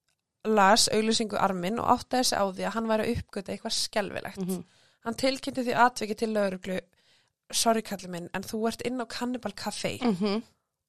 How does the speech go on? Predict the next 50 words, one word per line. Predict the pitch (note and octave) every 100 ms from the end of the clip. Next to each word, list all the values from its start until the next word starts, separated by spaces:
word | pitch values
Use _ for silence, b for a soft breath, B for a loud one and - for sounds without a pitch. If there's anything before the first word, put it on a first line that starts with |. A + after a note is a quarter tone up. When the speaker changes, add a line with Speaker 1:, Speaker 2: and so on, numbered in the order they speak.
| -
Speaker 1:
og | G3+ - -
þú | A#3+
ert | -
að | B3+
upplifa | B3 B3 A#3
eitthvað | A3+ -
skelfilegt." | C#4 C#4 F3 - - - - - _ _ b b
Speaker 2:
Hvað | - C#4
bjóstu | D4 - C4+
við | A3
þegar | - G3+
þú |
fórst | G3 -
þarna | E3+ C3
inn? |
Þegar | - G#3+
þú | C4
Speaker 1:
Ég |
Speaker 2:
skrif-, | C#4 C#4
Speaker 1:
veit. | -
Speaker 2:
þegar | G#3+ A#3+
þú |
skrifaðir | - C4+ B3+ A3 F#3+
upp | -
cannibal | B3 A#3 G3+
cafe | - A3 A3
dot | G#3 G#3
com. | E3+ D#3+ - D4
Speaker 1:
Akkurat. | B3+ D#4 A3+ G3+ -
Speaker 2:
Þú | G3 G3
veist, | F#3 -
"Ú, | D4+
þetta" | F#3 A3 A#3+ A3 -
Speaker 1:
En | -
þú | F4+ C#4+
veist, | -
og | A#3+
þarna | F4+ A4 -
ert | D#4
þú | C4+
bara | A#3 B3
eitthvað, | G#3 G3
"Mér |
er | A3 G#3
ofboðið." | F#3+ F3 D#3+ -
Speaker 2:
Já. | A#3+ C4 - _ _ _ _ _ _ _ _ -
Speaker 1:
Já, | F3+ A#3 - -
Speaker 2:
Já. | A3 A#3+
Speaker 1:
allavega. | G3+ F#3 G3+ C4+ - _ _ _ _ _ _ _ _ _ _
Hann | - A3+ B3